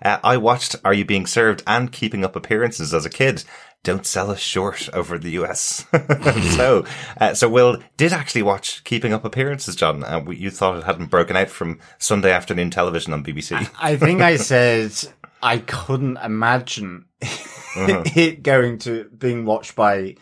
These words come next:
Speaker 2: Americans or, um, even going there. Like, I, you know, the people that brought us Star Trek and,
Speaker 1: Mm-hmm.
Speaker 2: um, all the, you know,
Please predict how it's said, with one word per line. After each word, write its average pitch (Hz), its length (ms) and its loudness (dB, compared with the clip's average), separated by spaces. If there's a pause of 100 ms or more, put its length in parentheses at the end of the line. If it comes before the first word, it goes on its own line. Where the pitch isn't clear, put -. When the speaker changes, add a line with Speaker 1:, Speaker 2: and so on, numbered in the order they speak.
(320)
Speaker 2:
Americans 107 800 0
or, 120 540 4 (460)
um, 104 400 0
even 113 460 -2 (300)
going 123 340 4
there. 92 300 0
Like, 101 220 -2
I, 113 200 -2 (220)
you 135 120 -4
know, 113 180 2
the 117 220 -10
people 156 280 2
that 143 80 2
brought 117 240 2
us 107 100 -4
Star 123 420 4
Trek 98 600 -2
and, 101 480 -2
Speaker 1:
Mm-hmm. 104 220 2 (300)
Speaker 2:
um, 104 480 2 (120)
all 131 300 4
the, 110 360 2
you 123 140 2
know, 104 340 4